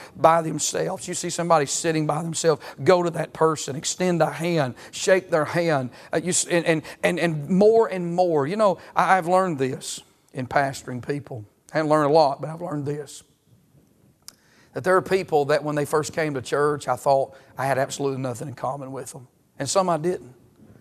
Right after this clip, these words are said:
And I thought, you know, me and this person, we just, it's just gonna be a, a "Hey, hello, how you doing?" uh, conversation, but I'm never really gonna be able to get close to that person, or, or I'm never really gonna, I never saw myself as,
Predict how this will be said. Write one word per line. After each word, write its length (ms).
And 120
I 60
thought, 300
you 60
know, 220
me 160
and 120
this 140
person, 460
we 100
just, 340
it's 160
just 200
gonna 160
be 160
a, 180
a 260
"Hey, 280
hello, 280
how 120
you 180
doing?" 380
uh, 220
conversation, 760
but 80
I'm 80
never 180
really 240
gonna 320
be 120
able 100
to 60
get 240
close 380
to 100
that 180
person, 500
or, 220
or 280
I'm 160
never 220
really 240
gonna, 320
I 60
never 200
saw 440
myself 580
as, 240